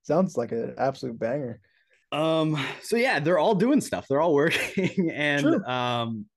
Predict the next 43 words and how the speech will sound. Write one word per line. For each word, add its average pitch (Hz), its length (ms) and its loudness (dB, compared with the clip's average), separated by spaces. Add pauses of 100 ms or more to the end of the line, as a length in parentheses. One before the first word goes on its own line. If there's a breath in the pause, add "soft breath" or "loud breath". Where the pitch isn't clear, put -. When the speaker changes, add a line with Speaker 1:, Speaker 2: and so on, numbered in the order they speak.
(160)
Speaker 2:
Nick 170 200 0
Offerman 202 800 2
recently 170 640 0
in 139 120 -2
The 123 80 0
Last 117 380 -4
of 156 80 -6
Us, 160 340 -2 (380 loud breath)
um, 107 300 -2
Catherine 139 400 -4
Hahn, 151 460 -2 (300)
Agatha 139 420 -2 (340)
Coven 143 320 -2
of 131 160 -4
Darkness, 135 460 -2
or 123 60 -2
whatever 131 220 -2
the 127 80 0
hell 131 160 0
that 135 200 0
is, 123 380 0
is, 113 300 -8
is 110 160 -8
coming 208 320 -4
soon. 247 640 -2
I 139 100 -4
mean, 156 360 -4 (400)
people 262 260 -2
are 165 120 0
all 208 140 0
doing 185 260 -4
stuff, 80 280 -12
so 98 160 -10
it's 117 320 -8
topical. 95 440 -6
It's 69 100 -18
a - 20 -18
good 98 140 -8
time 101 160 -6
to 85 40 -12
talk 82 200 -12
about - 180 -20
it. - 60 -20